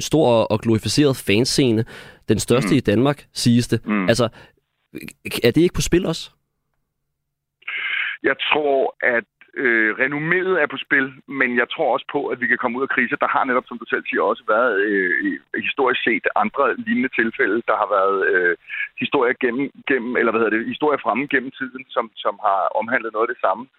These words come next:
Speaker 2: som vi er kommet igennem ved netop at begynde at fokusere på det positive i stedet for. Så det, det tror jeg, vi gør. Jeg tror, vi kan se som generelt som dansk fodbold et problem i, at, at det ikke bliver lige så attraktivt at, at, for sponsorerne at være til stede,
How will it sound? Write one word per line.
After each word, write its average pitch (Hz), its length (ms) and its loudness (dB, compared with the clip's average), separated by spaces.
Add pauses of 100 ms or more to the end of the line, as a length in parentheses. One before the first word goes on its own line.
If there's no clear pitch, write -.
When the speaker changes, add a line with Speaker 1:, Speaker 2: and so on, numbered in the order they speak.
(280)
Speaker 2:
som 131 80 0 (100)
vi 113 60 2
er - 140 -4
kommet 104 180 2
igennem 123 420 -2
ved 113 200 2
netop 117 200 0
at 98 100 -20
begynde 120 220 -8
at - 80 -10
fokusere 101 380 -2
på - 60 -4
det - 160 -6
positive 110 300 -6
i - 40 -18
stedet 104 200 -2
for. 101 120 -4
Så 113 120 -4
det, 120 140 0
det 135 100 0
tror 131 140 0
jeg, 110 100 -2
vi 117 100 0
gør. 113 80 2 (340)
Jeg 120 60 0
tror, 123 240 -2
vi 113 100 0
kan 110 120 0
se 135 160 -2
som 110 180 -4
generelt 101 300 0
som 147 180 -12
dansk - 220 -6
fodbold 156 280 0
et 104 160 -6
problem 120 300 -2 (120)
i, - 20 -6 (140)
at, - 80 -14 (680)
at 117 80 -4 (100)
det 113 100 2 (100)
ikke - 180 -2
bliver 117 160 2
lige 113 140 0
så - 140 2
attraktivt - 420 -6 (140)
at, 98 100 -2 (160)
at, 90 140 -2 (160)
for 104 140 0
sponsorerne 107 460 0
at 110 60 2
være 95 120 -2
til 107 140 -4
stede, 101 200 2